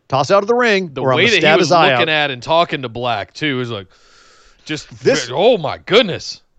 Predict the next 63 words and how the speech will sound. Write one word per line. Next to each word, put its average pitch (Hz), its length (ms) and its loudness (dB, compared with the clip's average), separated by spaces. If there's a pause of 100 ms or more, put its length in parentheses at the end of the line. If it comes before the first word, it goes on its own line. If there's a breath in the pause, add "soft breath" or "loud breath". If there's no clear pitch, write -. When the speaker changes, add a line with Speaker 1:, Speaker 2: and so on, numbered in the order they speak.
(360)
Speaker 1:
If 170 160 -6
you, 190 220 -4
if 202 120 0
you 196 120 2
remember, 220 400 4
Seth 214 340 -2
did 202 140 4
this 185 160 2
a 165 60 0
while 165 220 2
back 160 300 0
when 147 100 -6
he 135 60 -2
was 123 140 -2
a - 40 -4
heel, 123 360 2
when 135 120 0
he 131 80 0
had 131 260 2
Edge 214 260 2
in 156 80 0
the 117 80 -4
ring, 92 440 -10 (680)
and 139 180 -4
Cena 233 300 0
was 156 140 4
coming 156 240 0
down 147 200 4
to 127 60 -4
the 120 80 -4
ring, 117 560 -2
and 143 100 -4
he 139 80 0
put 165 160 0
his 147 160 -2 (320)
foot 214 300 4
on 139 140 -4
Edge's 139 300 -2
neck 151 300 0
and 131 80 -6
said, 127 280 0
"Stay 151 200 -2
the 143 80 0
hell 143 140 4
back 143 320 2
or 131 60 0
I'll 120 80 0
break 135 260 0
his 123 120 -6
goddamn 120 540 0
neck. 120 240 0
I 104 40 -4
swear 123 280 0
I'll 104 100 0
do 104 220 0
it." 85 100 -10 (1160)
This 160 140 4
was 170 80 2
the 160 80 4
same 165 360 2
kind 151 260 0
of, 135 80 -4
like, 127 240 2